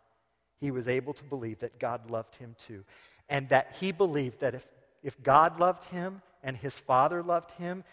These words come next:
and his wife all loved him, then he was gonna win.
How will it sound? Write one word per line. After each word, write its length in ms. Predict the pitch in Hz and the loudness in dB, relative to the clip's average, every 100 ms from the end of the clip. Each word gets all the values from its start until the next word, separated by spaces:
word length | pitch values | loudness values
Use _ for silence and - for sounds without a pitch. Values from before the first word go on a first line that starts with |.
| _ | _
and 120 | 131 127 | -12 -8
his 240 | 131 117 | -10 -8
wife 400 | 113 135 160 - | 2 4 4 4
all 160 | 156 160 | 2 4
loved 300 | 160 160 - | 0 0 -10
him, 420 | 160 156 160 170 - _ _ _ _ | -6 -4 -4 -8 -18 _ _ _ _
then 400 | 147 151 151 147 - _ _ _ _ _ _ _ _ _ _ | 2 2 0 -6 -18 _ _ _ _ _ _ _ _ _ _
he 220 | 208 285 | 2 4
was 180 | 254 185 | 2 6
gonna 220 | 269 233 | 6 6
win. 440 | 208 240 220 139 | 6 6 6 4